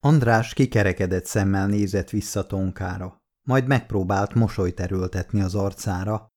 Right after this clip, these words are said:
és a felé induló kislány előtt legugolt. Emese átfonta a karját a nyakán, úgy ismételte meg: „Nagyon vártunk, apukám!” „É-, én is, én is nagyon.”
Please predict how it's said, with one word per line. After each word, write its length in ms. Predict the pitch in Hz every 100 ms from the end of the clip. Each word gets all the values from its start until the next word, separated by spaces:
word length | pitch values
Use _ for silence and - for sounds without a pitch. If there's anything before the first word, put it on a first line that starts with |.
| _ _
és 180 | - -
a 60 |
felé 340 | - 139 110 104
induló 480 | 104 104 98 95 -
kislány 500 | 113 - 107 104 107
előtt 320 | 110 120 117
legugolt. 840 | 104 92 92 98 90 - - _ _ _ _ _ _ 170
Emese 360 | 170 131 131
átfonta 600 | 123 110 - 104 98 90
a 120 | 85
karját 720 | - 107 107 110 117 123 - _
a 120 | 104
nyakán, 600 | 95 98 - 110 113 113 - _ _
úgy 220 | 170 143
ismételte 840 | 107 - 107 101 98 98 95 - 98
meg: 400 | 95 92 - _ _ _ _ _ _ -
„Nagyon 460 | 226 254 214 143
vártunk, 540 | 135 120 110 143 139 196
apukám!” 760 | 190 139 - 107 92 87 87 - _ _ _ _ _ _
„É-, 240 | - 135 -
én 280 | 127 139 131
is, 400 | 101 - - _ -
én 220 | 131 147
is 180 | 120 -
nagyon.” 480 | 110 98 92 87